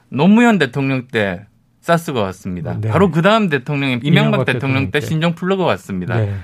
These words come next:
Speaker 1: 바로 그 다음 대통령인 박근혜 대통령 때 메르스가 오고
Speaker 2: 네.
Speaker 1: 바로 그 다음 대통령인 문재인 대통령 때 코로나 일구가 와서
Speaker 2: 음.
Speaker 1: 다음 대통령 임기 중에 코로나 일구 이외에 또 다른 그런
Speaker 2: 아.
Speaker 1: 감염병이 옵니다.
Speaker 2: 어, 신종 바이러스가.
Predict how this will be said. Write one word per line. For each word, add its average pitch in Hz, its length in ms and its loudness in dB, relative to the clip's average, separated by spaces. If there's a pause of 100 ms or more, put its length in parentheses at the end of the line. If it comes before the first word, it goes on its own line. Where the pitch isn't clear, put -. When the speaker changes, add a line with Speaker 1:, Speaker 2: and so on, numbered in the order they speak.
(120)
Speaker 1:
바로 156 260 -2
그 151 100 -4
다음 175 240 0
대통령인 131 580 -2
박근혜 160 420 -2
대통령 120 500 -4
때 113 80 0
메르스가 123 560 -2
오고 131 320 0
Speaker 2:
네. 95 100 -6 (280)
Speaker 1:
바로 151 220 0
그 147 100 -2
다음 143 180 0
대통령인 131 720 -2
문재인 131 460 -2
대통령 127 460 -4
때 175 300 -2
코로나 165 320 0
일구가 123 340 -2
와서 107 500 0
Speaker 2:
음. 101 300 -6 (340)
Speaker 1:
다음 202 340 0
대통령 165 500 2
임기 139 380 -2
중에 147 300 -2
코로나 196 420 0
일구 131 440 -2
이외에 123 600 0
또 240 180 2
다른 170 420 0 (640)
그런 135 360 -2
Speaker 2:
아. - 40 -20
Speaker 1:
감염병이 147 560 -2
옵니다. 165 520 0
Speaker 2:
어, 92 80 -10
신종 160 380 0
바이러스가. 117 720 -6